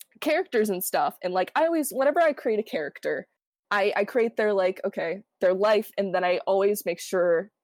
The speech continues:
that they die. Like, I need to know how they die. And I remember some people that I was talking to were like, "No, like, why do you wanna kill your characters so badly?" And it's like, as an, as a Psionic stan,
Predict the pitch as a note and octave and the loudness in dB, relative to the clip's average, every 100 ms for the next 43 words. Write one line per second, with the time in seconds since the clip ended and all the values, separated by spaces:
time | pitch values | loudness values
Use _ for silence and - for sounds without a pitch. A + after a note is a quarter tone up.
0 | - - - E3+ F3+ - - G1+ - - | -6 -4 -2 -4 -2 -4 -4 -8 -12 -16
1 | - D#3 - F3+ G#3 C4 B3+ B3+ A3+ G#3+ | -6 -6 -4 -4 0 0 0 0 0 0
2 | G3 F#3 F3+ F3 - - _ _ _ _ | -2 0 -2 -2 -8 -10 _ _ _ _
3 | - D#4 D4+ D#4 - _ - C4 D#4+ D#4+ | 0 2 2 -2 -8 _ -6 -4 -2 -4
4 | - D#4+ E4+ D4+ A#3 G#3 F3+ G3 - F#3 | -2 -2 -2 -2 -2 -2 -2 -2 -4 -6
5 | F3+ G3 F#3+ G3+ A3 C4+ F4+ A4+ B4+ A4+ | -8 -10 -10 -8 -8 -8 -8 -2 2 2
6 | E4 G#3+ F#3 F#3+ G3+ - E4 G4+ A4+ G#4+ | 4 4 4 2 0 -2 0 2 2 2
7 | G4+ G4 F#4+ F#4+ E4+ D#4+ A4+ G4 C4+ - | 0 2 4 2 0 -4 -2 0 -2 0
8 | G3+ F3+ E3 D#3+ D3 - - G3+ G3 A3+ | -2 0 -2 -2 -4 -8 -4 -2 -2 0
9 | G3+ - - - - A#3 B3 B3 - - | -2 -4 -20 -8 -2 -2 0 -4 -6 -2
10 | G3 A3+ - A#3 F3 D#3 G3+ - - D4 | -2 -2 -2 -2 -2 -4 -6 -6 -4 0
11 | E4 | 0